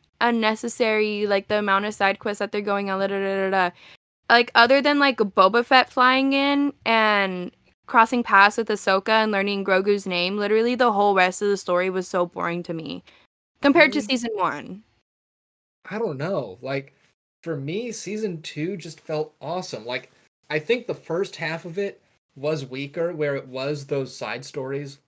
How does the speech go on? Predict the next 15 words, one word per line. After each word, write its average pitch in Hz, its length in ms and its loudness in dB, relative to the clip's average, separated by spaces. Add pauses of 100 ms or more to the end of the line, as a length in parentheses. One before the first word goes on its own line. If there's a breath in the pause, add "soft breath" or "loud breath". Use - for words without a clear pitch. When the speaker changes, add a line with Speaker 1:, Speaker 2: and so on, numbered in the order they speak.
(160)
Speaker 2:
Like, 120 180 -8
I'll 131 160 -6
agree 123 220 -8
with 127 160 -8
you 104 80 -2
Speaker 1:
Mm. 98 80 -6
Speaker 2:
on 107 100 -14
that. 117 340 -10 (440)
But 147 120 -8
the - 100 -8
second 233 400 -4
half 151 320 -4
was 135 160 -12
just 160 300 -8
so 156 280 -6